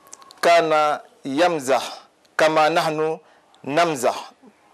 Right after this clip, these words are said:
مثلًا، وبكثرة مزح مع، سبحان الله، مع النسوة وهيك، يعني"،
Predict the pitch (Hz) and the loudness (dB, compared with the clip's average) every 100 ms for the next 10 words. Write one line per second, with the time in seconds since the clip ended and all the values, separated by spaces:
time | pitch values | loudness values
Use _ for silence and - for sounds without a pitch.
0 | _ _ - 143 139 123 120 120 - - | _ _ -6 -4 -2 -2 -2 -2 -10 -20
1 | - - - - 139 160 165 151 139 123 | -20 -20 -20 -10 -2 2 6 6 4 2
2 | - _ 165 139 147 - 202 202 175 151 | -4 _ -14 -6 -6 0 0 2 2 2
3 | - - - 156 131 175 180 165 147 151 | 0 -18 -16 -10 -2 0 0 -2 -4 -2
4 | 156 156 151 139 135 127 117 110 - - | 0 0 2 4 4 4 2 -2 -6 -10
5 | - - _ _ _ _ _ - - - | -14 -20 _ _ _ _ _ -14 -8 -6
6 | 127 - 143 135 123 131 127 - - 151 | -4 -2 0 0 0 0 0 -2 -4 0
7 | 147 151 147 160 - 151 123 160 160 156 | 2 0 -2 -6 -6 -6 -4 0 2 2
8 | 147 131 _ - 151 156 147 147 147 147 | -2 -8 _ -8 -2 -2 -2 0 0 0
9 | 151 175 | -4 -6